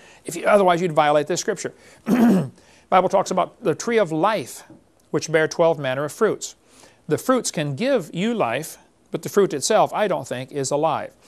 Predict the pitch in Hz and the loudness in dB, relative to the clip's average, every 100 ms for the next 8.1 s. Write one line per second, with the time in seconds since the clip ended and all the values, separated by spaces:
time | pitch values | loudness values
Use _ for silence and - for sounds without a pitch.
0 | - _ _ _ _ - - 170 185 170 | -20 _ _ _ _ -20 -4 4 4 4
1 | 139 165 135 160 151 - - 202 208 214 | 2 0 2 2 0 -2 0 2 4 0
2 | 214 - _ - 135 127 135 214 214 214 | -4 -16 _ -4 0 0 2 2 2 2
3 | 226 - _ _ 147 123 - 185 190 196 | -2 -8 _ _ -6 -4 0 2 2 2
4 | 180 202 208 208 226 156 135 147 147 131 | 2 4 2 2 2 2 2 0 -4 -2
5 | 120 131 202 202 202 143 113 120 185 185 | -2 0 0 0 -2 -4 -4 0 0 0
6 | 185 131 117 - 165 165 156 214 247 233 | -2 -2 -2 2 2 2 0 -2 -2 -6
7 | 214 - 175 160 135 135 165 143 107 - | -4 -2 -2 -2 -4 -4 -2 -2 -4 -8